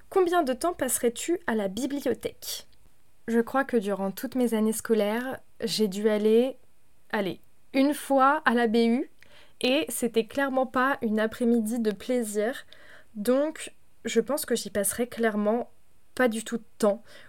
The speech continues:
Ou alors juste pour emprunter des livres, mais j'irais les lire ailleurs. Faut savoir que j'aime beaucoup la solitude et le silence, mais quand c'est moi qui le provoque, pas quand c'est obligé d'être là, ça m'oppresse un peu. Donc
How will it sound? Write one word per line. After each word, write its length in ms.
Ou 80
alors 260
juste 260
pour 180
emprunter 400
des 120
livres, 240
mais 120
j'irais 300
les 120
lire 180
ailleurs. 400
Faut 80
savoir 300
que 100
j'aime 240
beaucoup 640
la 160
solitude 720
et 40
le 60
silence, 540
mais 120
quand 160
c'est 200
moi 240
qui 120
le 60
provoque, 580
pas 120
quand 260
c'est 400
obligé 400
d'être 220
là, 220
ça 160
m'oppresse 360
un 100
peu. 200
Donc 320